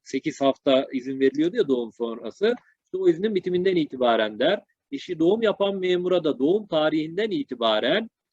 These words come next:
e, istekleri üzerine yirmi dört aya kadar aylıksız izin verilir. Hem kadın memura hem de eşi doğum yapan erkek memura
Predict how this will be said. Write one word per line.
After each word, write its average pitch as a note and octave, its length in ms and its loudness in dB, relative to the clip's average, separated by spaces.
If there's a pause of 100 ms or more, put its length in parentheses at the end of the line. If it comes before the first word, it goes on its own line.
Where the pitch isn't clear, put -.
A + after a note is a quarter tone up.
(160)
e, A2+ 180 -8
istekleri - 580 -2
üzerine D3+ 680 -2
yirmi C#3+ 320 -6
dört G#3 240 0
aya B2+ 260 -2
kadar F3+ 320 -2
aylıksız C3+ 480 -4
izin C3 240 -18
verilir. A2 260 -8 (380)
Hem A3+ 300 0 (120)
kadın A3 320 4
memura B3+ 600 6
hem E3 220 -2
de A#3 180 4
eşi - 300 -2
doğum A3+ 280 2
yapan G#3 440 0
erkek E3+ 460 -2
memura F3 540 0